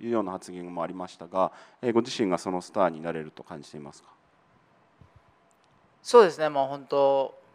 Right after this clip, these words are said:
Speaker 2: まあ、ユーエフシーが日本に来るということで、そのスターに、えー、自分ならなれるかなって、まあ、なりたいなと思ってます。
Speaker 1: Uh, yes, I'd love to have U F C back in Japan, and if I'm the, if, am I the star? Yeah,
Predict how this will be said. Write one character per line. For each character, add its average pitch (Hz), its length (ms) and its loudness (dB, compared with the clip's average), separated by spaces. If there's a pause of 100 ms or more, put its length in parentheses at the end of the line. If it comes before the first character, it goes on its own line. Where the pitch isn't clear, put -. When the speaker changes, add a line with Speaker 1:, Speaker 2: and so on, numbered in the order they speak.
(480)
Speaker 2:
ま 165 100 0
あ、 151 60 2
ユ 147 180 -2
ー 156 40 4
エ 151 40 2
フ 147 60 -14
シ 151 240 -10
ー - 20 -12
が 123 220 -6 (120)
日 131 60 -16
本 135 160 -10
に 127 80 -14
来 - 100 -18
る - 80 -10
と - 80 -16
い 117 40 -14
う - 20 -14
こ 120 80 -12
と - 60 -20
で、 120 100 -8
そ 127 220 -6
の 123 280 -4 (400)
ス - 120 -12
タ 170 140 8
ー 139 40 4
に、 110 180 -8 (540)
え 113 400 -14
ー、 - 40 -20
自 131 120 -16
分 135 180 -12
な 139 140 -4
ら 131 80 -4
な 123 140 -8
れ 123 80 -6
る 123 100 -12
か 110 160 -10
な 120 80 -8
っ 117 40 -12
て、 - 300 -16 (280)
ま 127 260 -4
あ、 - 100 -12
な 135 60 0
り 135 80 -4
た 151 100 4
い 135 60 -2
な 135 140 0
と 123 100 -14
思 117 80 -14
っ - 20 -18
て - 80 -18
ま 104 120 -14
す。 - 240 -20 (1200)
Speaker 1:
Uh, - 140 -16
yes, 117 320 4
I'd 113 100 4
love 127 200 6
to 143 100 0
have 110 220 6 (100)
U 107 160 -2
F 101 80 0
C 113 140 -2
back 98 240 -2
in 95 60 -8
Japan, 98 540 -4 (100)
and 95 460 -6
if - 120 -14
I'm 107 140 -2
the, 110 80 -14 (160)
if, 98 120 -8 (300)
am 107 160 -2
I 101 100 6
the 104 80 -4
star? 139 380 -2
Yeah, 113 180 -2